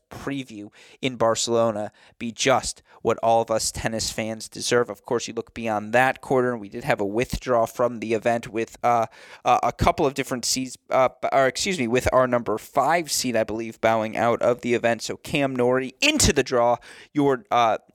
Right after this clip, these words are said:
highest seed in his section. He's got Federico Delbonis in this section of the draw. He's got a tricky first round match against Marton Fucsovics.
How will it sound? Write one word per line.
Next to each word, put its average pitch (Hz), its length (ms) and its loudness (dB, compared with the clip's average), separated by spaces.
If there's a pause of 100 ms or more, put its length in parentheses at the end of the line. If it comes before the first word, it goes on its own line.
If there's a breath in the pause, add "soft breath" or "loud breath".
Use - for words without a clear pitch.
(100)
highest 123 400 2
seed 120 220 -2
in 127 240 -6
his 131 260 0
section. 120 480 2
He's 123 240 -6
got 110 200 0
Federico 113 460 -2
Delbonis 139 720 0
in 139 160 -4
this 127 140 0
section - 340 0
of 113 80 -6
the 113 60 -8
draw. 110 120 2
He's 110 100 -4
got - 120 -10
a - 40 -20
tricky - 380 -14
first - 280 -6
round 104 140 -2
match 98 200 -2
against - 240 -8
Marton 107 340 -6
Fucsovics. 143 720 2